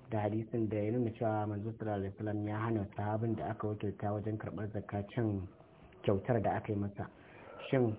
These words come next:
ya dace kwamitin masallaci su ci ko su raba tsakanin su kyautar da wani wa 'yan kwamitin?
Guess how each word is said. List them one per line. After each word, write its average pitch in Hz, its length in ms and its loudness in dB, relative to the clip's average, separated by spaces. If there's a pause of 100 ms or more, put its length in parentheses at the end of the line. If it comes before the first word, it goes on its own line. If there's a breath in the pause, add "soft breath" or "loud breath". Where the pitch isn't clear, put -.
ya 120 140 6
dace 123 260 4
kwamitin 113 640 0 (140)
masallaci 113 680 2
su 104 100 -8
ci 143 180 2
ko 127 180 4
su 127 120 0
raba 117 260 4
tsakanin 113 520 0
su 110 60 -2
kyautar 101 420 0
da 95 320 0 (200)
wani 110 280 4
wa 104 100 2
'yan 101 160 -2
kwamitin? 110 400 0